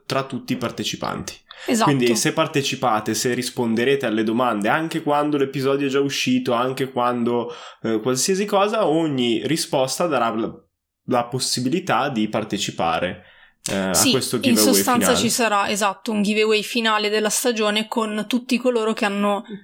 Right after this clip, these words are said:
Speaker 1: Che hanno
Speaker 2: indovinato,
Speaker 1: partecipato.
Speaker 2: che, che hanno indovinato almeno una volta o che hanno partecipato?
Speaker 1: Bella domanda, questo lo decideremo nella prossima stagione, però insomma c'è il giveaway. Vogliamo dire anche a cosa abbiamo pensato come premio per far venire l'acquolina in bocca?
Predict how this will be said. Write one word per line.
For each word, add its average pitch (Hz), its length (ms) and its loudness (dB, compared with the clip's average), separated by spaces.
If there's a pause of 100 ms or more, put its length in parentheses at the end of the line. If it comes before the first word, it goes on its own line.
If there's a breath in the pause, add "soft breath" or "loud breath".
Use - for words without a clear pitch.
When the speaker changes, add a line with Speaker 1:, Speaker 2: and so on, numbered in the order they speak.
(120)
Speaker 1:
Che - 120 0
hanno 247 80 2
Speaker 2:
indovinato, 240 600 2
Speaker 1:
partecipato. 285 260 0 (100)
Speaker 2:
che, - 260 -4
che 262 100 0
hanno 262 160 0
indovinato 254 480 0
almeno 240 220 0
una 214 120 0
volta 294 240 -2
o 392 60 0
che 285 80 0
hanno 208 180 0
partecipato? - 840 -4 (1080)
Speaker 1:
Bella 196 200 2
domanda, 110 540 0
questo 180 280 -2
lo 127 240 2
decideremo 135 720 -2
nella 147 160 -2
prossima 95 380 -4
stagione, 113 520 -4
però 160 240 0
insomma 127 400 -2
c'è 123 160 -2
il 98 80 -2
giveaway. 98 400 -2 (1400)
Vogliamo 147 340 2
dire 160 200 0
anche 156 200 0
a 147 60 -2
cosa 151 160 -2
abbiamo 147 240 0
pensato 143 440 -2
come 139 200 -2
premio 113 400 -2
per 143 100 -6
far 110 160 -4
venire 110 240 -2
l'acquolina 110 400 -2
in 110 140 0
bocca? 104 520 -6